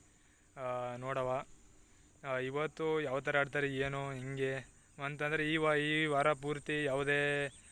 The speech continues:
ಆ, ಟಾಸ್ಕ್ ಇಲ್ಲ. ಆ, ಇವ್ನ ಹಂಗೆ ನಮ್ಮ ಕಿಚ್ಚ, ಆ, ಭಾಷೆ ಎಲಿಮಿನೇಟ್ ಮಾಡ್ಬಿಟ್ಟಿದ್ದಾರೆ, ನಾಮಿನೇಟ್ ಮಾಡಿದ್ದಾರೆ ಎಲ್ಲರನ್ನೂ ಸಹ. ಆ, ಏನೂ ಟಾಸ್ಕ್ ಇರೋದಿಲ್ಲ, ಏನೂ ಇರೋದಿಲ್ಲ.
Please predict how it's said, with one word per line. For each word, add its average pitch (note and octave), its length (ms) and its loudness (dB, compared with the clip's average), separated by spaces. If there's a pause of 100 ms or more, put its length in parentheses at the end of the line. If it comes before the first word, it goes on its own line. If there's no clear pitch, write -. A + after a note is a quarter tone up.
(140)
ಆ, C3 100 0
ಟಾಸ್ಕ್ C#3 380 -2
ಇಲ್ಲ. C3+ 120 -2
ಆ, C3+ 380 -2 (200)
ಇವ್ನ C3 320 -4
ಹಂಗೆ C3 260 -6
ನಮ್ಮ C3+ 320 -4
ಕಿಚ್ಚ, - 260 -8 (680)
ಆ, C#3 60 -4
ಭಾಷೆ B2+ 320 -2 (460)
ಎಲಿಮಿನೇಟ್ C3+ 280 -4
ಮಾಡ್ಬಿಟ್ಟಿದ್ದಾರೆ, C3 540 -2
ನಾಮಿನೇಟ್ C3+ 380 -2
ಮಾಡಿದ್ದಾರೆ C3+ 320 -2
ಎಲ್ಲರನ್ನೂ B2+ 400 -4
ಸಹ. B2 340 -6 (800)
ಆ, C3 80 -6 (1600)
ಏನೂ D3 140 -4
ಟಾಸ್ಕ್ C3+ 300 0
ಇರೋದಿಲ್ಲ, C3+ 300 2
ಏನೂ C3 300 -2
ಇರೋದಿಲ್ಲ. C3 360 -2